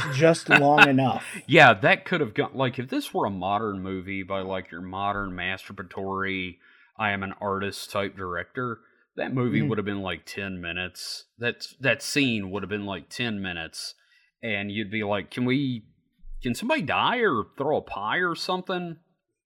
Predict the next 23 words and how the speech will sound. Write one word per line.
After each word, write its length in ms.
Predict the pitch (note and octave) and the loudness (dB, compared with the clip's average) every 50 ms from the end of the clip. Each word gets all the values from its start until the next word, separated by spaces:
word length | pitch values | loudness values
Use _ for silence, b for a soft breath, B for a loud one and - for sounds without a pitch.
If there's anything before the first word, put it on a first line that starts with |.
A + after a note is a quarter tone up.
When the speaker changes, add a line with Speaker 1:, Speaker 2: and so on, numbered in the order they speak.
| _ _ _ | _ _ _
Speaker 1:
Right, 320 | - G#3+ A3+ F#3 B2 G#2 - - | 8 10 10 10 8 6 2 0
and 260 | D#3+ E3 D#3+ D#3 D3+ | 0 0 0 0 4
they 120 | E3 E3+ E3 | 4 4 4
spend 380 | - - - E3+ E3 D#3+ C3+ | 6 4 4 4 4 2 2
just 280 | A#2+ D3+ D3 D#3 - - | 2 2 0 0 0 -2
enough 300 | E3+ F3 F3 E3+ - - | 0 2 2 2 0 -4
time 400 | - F3 E3+ D#3 D#3 D#3 D#3+ E3 | 0 2 4 6 8 6 6 6
Speaker 2:
Mm-hmm. 160 | F#3+ A3 B3+ | 4 2 2
Speaker 1:
in 200 | - C#3 C#3+ C#3+ | 2 2 2 4
the 160 | C#3 C3 C3 C3 | 6 6 6 6
mental 400 | C3+ C#3+ C#3+ C#3 - C3+ A#2+ - | 6 4 4 2 2 0 -2 -2
hospital. 720 | - G#2 F#2+ - - - - F2+ - - - - - _ _ _ _ _ | -2 -6 -6 -6 -8 -10 -10 -10 -8 -8 -10 -10 -14 _ _ _ _ _
Speaker 2:
Exactly. 580 | B2+ C3 G#2 G2 A#2+ B2 A2+ G#2+ G2 - C3 C3 | 0 0 2 2 2 4 4 4 4 2 2 2
Speaker 1:
They 40 | A#2+ | 2
spend 580 | - - - - D3 C#3+ D3 D3 D3 D3 C3+ - _ D3+ C#3 B2 | -2 0 4 6 6 6 6 4 4 2 -2 -6 _ -8 -8 0
just 320 | A2 D#3+ F3 F#3 - - | 4 4 4 4 4 0
enough 280 | F#3 F3+ F3 E3+ - - | 2 2 4 2 2 -2
time 440 | - - D#3+ D3+ D3+ D3+ D3+ D3 D#3 | -4 0 2 4 4 4 4 2 0
in 360 | - B2+ C3 C3+ C3 C3 A#2+ | -2 0 2 4 4 4 4
John's 540 | B2 D3 C#3 C#3 C#3+ C#3 C3+ C3+ C3+ B2 - | 4 2 4 4 4 4 4 2 2 0 0
House 360 | - C3+ C#3+ C#3+ C3 - - | 0 2 2 2 0 0 2
of 200 | C#3+ B2+ A#2+ A2+ | 2 2 2 4
Voodoo. 340 | A#2 C3 C3 B2 A2 G#2 | 6 6 8 8 6 4